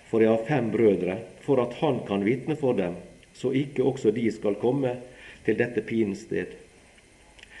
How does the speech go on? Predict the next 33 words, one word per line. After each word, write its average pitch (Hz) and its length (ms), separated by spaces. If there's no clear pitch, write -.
Men 120 160
Abraham 127 380
sier 123 320
til 107 240
ham: 92 140
«De 135 120
har 110 160
Moses 120 480
og - 80
profetene, 101 560
la 98 160
dem 101 160
høre 104 260
dem.» 87 220
Men 107 140
han 117 240
sa: 107 160
«Nei, 123 480
fader 139 380
Abraham, 104 400
men 117 180
om 127 140
noen 143 300
fra 117 180
de 120 80
døde 123 420
kommer 147 320
til 117 180
dem, 104 220
da 117 140
omvender 135 560
de 107 80
seg.» 92 320